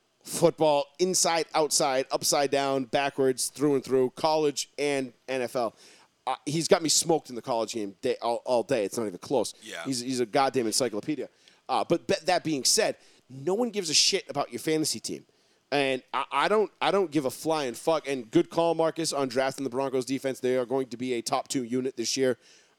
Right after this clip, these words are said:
Speaker 1: Mark, write that down.
Speaker 2: Right.
Speaker 1: P S two is gonna have
Speaker 2: Right behind the Colts.
Speaker 1: at least three pick sixes this year. I'm gonna, I'm gonna go over under. Uh, Patrick Surtain will be defensive rookie of the year.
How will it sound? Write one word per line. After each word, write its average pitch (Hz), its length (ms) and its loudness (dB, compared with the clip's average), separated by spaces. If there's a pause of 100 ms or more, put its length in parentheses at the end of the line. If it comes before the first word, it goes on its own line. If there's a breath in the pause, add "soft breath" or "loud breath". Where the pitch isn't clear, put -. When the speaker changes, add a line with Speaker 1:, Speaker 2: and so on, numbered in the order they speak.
(120)
Speaker 1:
Mark, 135 380 2
write 147 220 0
that 139 160 0
down. 98 200 -2
Speaker 2:
Right. 120 140 -4
Speaker 1:
P 175 80 6
S 160 140 2
two 170 260 4
is 147 120 -4
gonna 139 180 -2
have 127 340 0 (160)
Speaker 2:
Right 107 160 -10
behind 113 220 -8
the 104 40 -20
Colts. 113 440 -14
Speaker 1:
at 147 180 4
least 180 240 0
three 170 160 4
pick 160 220 0
sixes 117 340 -2
this - 180 -6
year. 85 120 0
I'm 90 100 -2
gonna, 107 160 -4 (140)
I'm 120 80 -6
gonna 123 100 0
go 117 220 2
over 110 160 -2
under. 98 240 -2 (180)
Uh, 104 180 2
Patrick 131 320 -2
Surtain 127 600 -2
will 123 180 0
be 117 320 -6
defensive 120 380 -8
rookie 104 160 -8
of 92 80 -6
the 95 60 -6
year. 78 140 -6